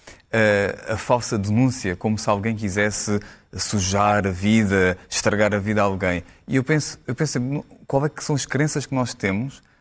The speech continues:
para pensar que uma vítima, quando denuncia, é para estragar a vida de alguém? Ou seja, a sua vida é que já foi, vi-, já foi estragada, digamos assim, pelo abusador. Porque se nós pensarmos,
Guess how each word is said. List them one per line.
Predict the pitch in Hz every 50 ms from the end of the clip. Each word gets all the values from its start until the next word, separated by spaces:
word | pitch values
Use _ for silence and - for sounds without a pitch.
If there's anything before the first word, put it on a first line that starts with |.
| _ _ _ _
para | - 131 135 131
pensar | - 147 127 - - 101 101
que | - 131
uma | 131 135 123
vítima, | 107 127 131 123 - 139 131 135 151 160 151 - _ -
quando | - - 135 147 160 151 117 117
denuncia, | 123 123 120 110 - - 127 127 143 143
é |
para | 139 - 135
estragar | - - - 131 127 131 139 139
a | 131
vida | 120 127 131 123 127
de | 120 123
alguém? | 120 123 127 131 170 190 156 98 90 - - - -
Ou | - 117 117
seja, | - - 120 104 101 95 - - - -
a | 135
sua | 127 - 190 208 214
vida | 175 196 208 202 220
é |
que | 208 -
já | - 185
foi, | 165 - - 190 202 208 185 123 107 73 95 110 107 110
vi-, | - 135 - - 120 113
já | 107 117 120
foi | - 147
estragada, | - - - 123 120 135 147 143 120
digamos | 107 110 110 113 110
assim, | 104 - 139 139 135 - - - _ _ _
pelo | - 147 143 143 147
abusador. | 143 131 120 143 151 151 180 170 147 139 - - - _ _ _ _
Porque | - 151 139 123 -
se | -
nós | 185 180 -
pensarmos, | - 165 147 - - 101 95 92 98 104 107 98